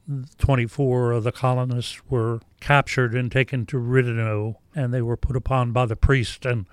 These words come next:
slaughtered or murdered. And a Indian chief by the name of Gapanakan stepped in and saved seven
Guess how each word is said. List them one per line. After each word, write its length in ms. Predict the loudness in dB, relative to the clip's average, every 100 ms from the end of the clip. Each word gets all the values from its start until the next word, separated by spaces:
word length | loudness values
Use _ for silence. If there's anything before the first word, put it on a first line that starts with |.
| -20
slaughtered 580 | -12 0 4 6 4 0
or 120 | -2
murdered. 760 | 0 4 6 8 6 0 -4 -10 -12 _ _ _ -20 _ -4
And 220 | -2 0
a 120 | -2
Indian 480 | -2 -2 0 0 -2
chief 480 | -2 -2 -2 -4 -8
by 100 | -2
the 120 | 0 0
name 200 | 0 -2
of 180 | -4
Gapanakan 760 | -6 -6 -2 0 0 0 -2 -2
stepped 360 | -4 -2 -2 2
in 300 | 0 0 -8 -14 -20 -16 -4
and 200 | -2 -2
saved 500 | 0 4 4 4 -2
seven 760 | -4 4 4 4 0 -2 -6